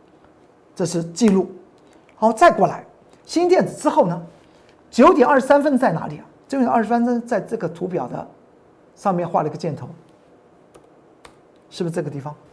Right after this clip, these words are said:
之后，之后新兴电子呢，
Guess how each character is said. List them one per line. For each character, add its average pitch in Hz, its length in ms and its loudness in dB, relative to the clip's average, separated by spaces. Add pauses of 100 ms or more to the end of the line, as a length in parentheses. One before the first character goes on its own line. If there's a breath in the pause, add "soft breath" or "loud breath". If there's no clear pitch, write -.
(1500 loud breath)
之 294 140 2
后， 247 160 6 (160)
之 320 120 4
后 330 140 10
新 269 240 2
兴 285 100 2
电 269 160 4
子 160 140 -6
呢， 160 160 -8